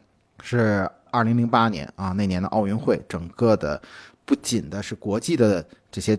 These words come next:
企业希望通过中国来打开他们的市场，那么也包括一大批快速成长的中国企业需要借助这个零八年的这样的一次盛会和中国的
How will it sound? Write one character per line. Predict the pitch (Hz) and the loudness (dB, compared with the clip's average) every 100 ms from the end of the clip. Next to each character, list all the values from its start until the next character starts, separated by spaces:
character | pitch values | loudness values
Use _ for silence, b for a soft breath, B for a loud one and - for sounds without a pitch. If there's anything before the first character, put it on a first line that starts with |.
| - | -2
企 | - - 110 85 | -10 -6 -6 -4
业 | 101 113 | 2 2
希 | 101 - 120 | 2 -2 -2
望 | 110 95 - | -2 -4 -8
通 | - 127 | -6 -4
过 | 127 104 | -2 -4
中 | - 135 135 | 0 0 0
国 | 117 95 92 | 0 0 0
来 | 87 | 0
打 | - | -4
开 | - - 107 | -8 -2 0
他 | 104 | 2
们 | 104 | 0
的 | 90 | 0
市 | - | -4
场， | 104 80 87 | -8 -6 -4
那 | |
么 | 98 | -2
也 | 92 - - | -2 -6 -2
包 | 117 113 | 0 0
括 | - 98 | 0 0
一 | 87 | 0
大 | 113 98 | -2 -2
批 | - 104 98 B B B B | -2 -2 -2 B B B B
快 | 135 135 | 2 4
速 | - 113 | 4 -4
成 | 82 95 | -4 -2
长 | 139 101 | 0 0
的 | 87 | 0
中 | 110 | -2
国 | 101 | 0
企 | 104 - 92 78 | -2 -4 -8 -4
业 | 95 | -4
需 | - 113 | -4 -4
要 | 101 | -4
借 | - 139 107 | 2 2 2
助 | 127 110 | 0 -6
这 | 101 | -6
个 | 95 | -6
零 | 95 107 | -6 -4
八 | 131 127 | 0 2
年 | 135 85 80 | 0 -2 -2
的 | 98 95 B B B B | -2 -2 B B B B
这 | 113 | 2
样 | 101 | 2
的 | 92 | 2
一 | 92 | -2
次 | 101 - - 117 98 | -4 -6 -6 -2 -2
盛 | 92 - 135 104 | -2 0 0 0
会 | - 107 | 0 -2
和 | 87 92 | -2 -4
中 | 117 113 | -2 0
国 | 101 | 2
的 | 98 101 | 2 0